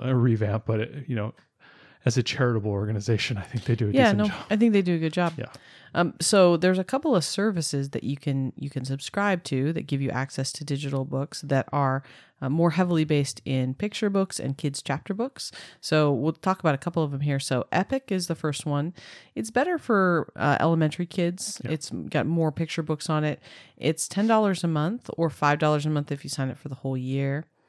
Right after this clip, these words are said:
Speaker 2: I've heard mixed reviews of Epic.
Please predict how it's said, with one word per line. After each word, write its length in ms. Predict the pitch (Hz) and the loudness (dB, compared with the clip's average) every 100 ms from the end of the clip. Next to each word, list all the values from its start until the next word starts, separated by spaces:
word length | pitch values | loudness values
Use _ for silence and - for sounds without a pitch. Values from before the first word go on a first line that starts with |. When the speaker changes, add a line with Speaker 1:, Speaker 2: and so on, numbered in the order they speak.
| _ - _ _ _ - | _ -20 _ _ _ -2
Speaker 2:
I've 120 | 233 | -2
heard 480 | - 320 320 311 285 - | -4 -4 -2 -2 -4 -4
mixed 460 | 202 208 208 - 185 | 2 2 0 -4 0
reviews 400 | 170 147 139 135 | 0 2 0 0
of 140 | 135 | -2
Epic. 360 | 127 135 - | -2 -4 -6